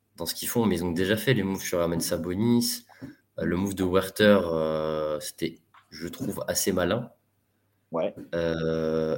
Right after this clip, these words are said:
Speaker 1: après, est-ce que tu peux vraiment rendre cet effectif vraiment meilleur ? Je... Ça va bouger forcément, hein.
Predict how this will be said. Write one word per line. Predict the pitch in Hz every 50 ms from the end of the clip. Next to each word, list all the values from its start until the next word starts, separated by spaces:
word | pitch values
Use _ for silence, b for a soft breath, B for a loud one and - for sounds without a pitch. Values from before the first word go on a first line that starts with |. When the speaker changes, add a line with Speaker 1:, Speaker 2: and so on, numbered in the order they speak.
| - -
Speaker 1:
après, | - - - 127
est-ce | 117 - 92 - -
que | - 104
tu | - - -
peux | 95
vraiment | 92 82 82 80 98 101 107 117 117 117 113 113 110 110 110 110 110 110 110 107 107 104
rendre | 104 101 104 104 104
cet | - 104 - 104
effectif | - - 101 - - - - - - -
vraiment | 80 80 80 82 95 107 110 117 120 113
meilleur ? | 113 113 117 131 160 151 135 - - - - _ _ _ _ _ _ _ _ _ _ _ _ _ _ _ _ _ _ _ _ _ _ _ _ _ _
Je... | - - - - - - - - - - - - - - - - - _ _
Ça | - - - 104
va | 110 110
bouger | 107 110 113 139 160 135
forcément, | - - 101 - - - 101 113 120 104 87 82 85
hein. | 90